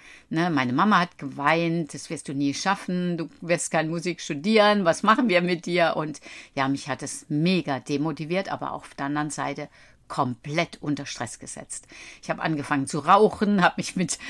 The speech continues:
Leuten abgegeben, die gar nicht auf meiner Welle liegen eigentlich, einfach um diesen, diesem Stress zu entkommen und einfach ein bisschen, ja, kleine Revolution zu betreiben für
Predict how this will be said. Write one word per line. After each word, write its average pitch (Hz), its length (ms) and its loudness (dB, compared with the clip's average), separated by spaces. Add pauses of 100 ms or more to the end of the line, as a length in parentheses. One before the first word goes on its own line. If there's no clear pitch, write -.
(180)
Leuten 190 380 8
abgegeben, 175 760 2
die 170 200 -2
gar 170 200 6
nicht 220 220 2
auf 170 140 0
meiner 175 260 4
Welle 165 200 4
liegen 185 340 0
eigentlich, 170 560 0
einfach 165 380 -4
um 151 200 -4
diesen, 156 420 -6 (140)
diesem 160 240 -4
Stress - 460 -6
zu - 100 -10
entkommen 139 640 -4 (400)
und 160 160 -6
einfach 165 540 -4
ein 156 240 -4
bisschen, 165 560 -2 (600)
ja, 202 280 2
kleine 170 500 2
Revolution 190 640 4
zu 165 140 0
betreiben 127 600 -6
für 131 340 -8